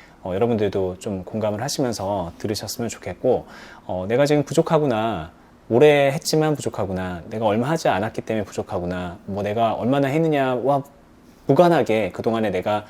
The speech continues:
많은 노력을 기울이지 않았기 때문에 부족하구나. 내가 노력은 열심히 했지만, 어, 뭐 이렇게 타고난 그런 투자 센스가 있는 게 아니기 때문에 부족하구나.' 뭐 이런 생각을 일단 하시면은 저는, 어, 성공의 그런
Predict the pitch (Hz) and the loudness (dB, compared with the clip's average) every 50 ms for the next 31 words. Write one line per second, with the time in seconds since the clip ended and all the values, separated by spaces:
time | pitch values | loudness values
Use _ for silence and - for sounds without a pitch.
0 | - - - - - 95 107 110 104 95 101 101 104 101 - - 107 104 107 107 | -20 -20 -20 -8 -4 -2 0 0 0 0 2 0 0 0 -2 -4 -4 -4 -4 -4
1 | 101 98 87 87 90 - - 95 90 - - - 101 95 92 92 92 92 95 - | -4 -6 -6 -8 -8 -6 -4 -4 -4 -4 -4 -4 -4 -2 -2 -2 -4 -4 -6 -8
2 | - - - - - - 107 95 90 90 92 87 80 - - - - - - - | -10 -6 -6 -6 -6 -4 -8 -6 -6 -6 -8 -8 -10 -12 -18 -20 -20 -20 -20 -12
3 | - - 131 156 156 139 139 156 160 160 160 135 117 117 - - 139 135 131 127 | 2 4 6 6 8 8 8 8 8 8 6 6 4 4 4 2 2 2 0 0
4 | 120 - - - - - - 175 170 - - 147 127 110 110 120 120 113 87 78 | -2 -6 -14 -20 -20 -8 -4 -2 -2 0 0 0 2 2 0 0 -2 -2 -4 -4
5 | 80 - - - - - - - - - 87 85 82 76 73 76 90 92 - - | -8 -10 -16 -20 -20 -20 -20 -20 -16 -12 -10 -8 -8 -8 -10 -12 -16 -18 -18 -12
6 | - 98 92 - - - 104 - - - 180 - 202 180 160 147 120 101 - 98 | -8 -6 -6 -6 -6 -8 -12 -10 -8 -8 -2 2 2 4 4 2 0 0 -2 -4
7 | 92 90 85 - - - 151 - - 165 156 - 156 117 98 101 110 113 110 110 | -4 -4 -4 -6 -2 -2 -2 0 0 -2 -2 -2 -2 -2 0 0 0 0 0 0
8 | - 165 92 98 113 233 - - 110 110 120 - - 131 156 160 - 165 143 127 | -2 -2 -2 -4 -4 -4 -4 -2 -2 -2 -4 -4 0 2 0 2 2 0 0 0
9 | 120 117 113 104 92 - - - - 139 143 151 175 208 208 196 196 190 190 185 | 0 0 -2 -4 -8 -14 -16 -4 2 4 6 6 8 6 6 6 6 6 8 8
10 | 170 123 107 113 - 120 135 160 151 - 139 131 123 123 110 110 107 110 110 104 | 8 6 6 4 0 0 0 0 0 2 2 2 2 0 0 0 0 0 0 0
11 | 104 - - - - - - - - 90 - 151 151 151 147 143 131 127 120 104 | -4 -8 -14 -20 -20 -20 -12 -8 -8 -6 -4 -2 0 2 2 4 4 2 2 0
12 | 82 76 - - - - - 101 95 87 82 80 78 | -2 -6 -10 -16 -20 -14 -12 -8 -8 -8 -8 -8 -10